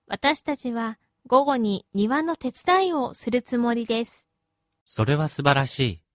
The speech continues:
Speaker 2: それでは、私は日曜日に友達に会う時間はないでしょうね。
Speaker 1: あなたにとって誰の方が大切ですか？私の母ですか？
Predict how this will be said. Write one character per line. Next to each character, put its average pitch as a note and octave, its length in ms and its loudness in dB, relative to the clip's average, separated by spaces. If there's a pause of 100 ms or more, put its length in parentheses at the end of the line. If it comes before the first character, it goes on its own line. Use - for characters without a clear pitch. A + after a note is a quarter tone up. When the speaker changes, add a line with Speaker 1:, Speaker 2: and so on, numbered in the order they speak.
(540)
Speaker 2:
そ - 200 -6
れ C3 80 2
で C#3+ 120 0
は、 F2+ 300 4 (300)
私 F#2 380 -4
は E2+ 280 0 (460)
日 G#2 280 -4
曜 D#3+ 180 2
日 G#2 140 -6
に D#2+ 260 -6 (300)
友 A2+ 220 -2
達 C#3+ 320 -4
に C#3+ 80 0
会 C#3+ 80 2
う A2 100 -2
時 E2+ 140 -8
間 F#2+ 240 -4
は G2+ 100 -2
な G2+ 140 -4
い D3 80 -4
で B2 100 -2
し - 140 -8
ょ D#2 100 -6
う - 20 -12
ね。 F#2 280 -6 (500)
Speaker 1:
あ G#3 100 0
な E4 160 2
た F#4+ 140 0
に D4+ 160 -4
と C4 140 -4
っ C4 40 -4 (160)
て G3+ 240 -8 (360)
誰 E4 240 4
の F4+ 160 0
方 C#4 260 -2
が G#3 260 -8
大 A3+ 240 0
切 B3 300 -8
で A#3+ 140 2
す - 120 -16
か？ A3 300 -10 (800)
私 C#4+ 380 -2
の F4 100 0
母 G4 380 0
で C4 120 -4
す - 140 -14
か？ A3 320 -12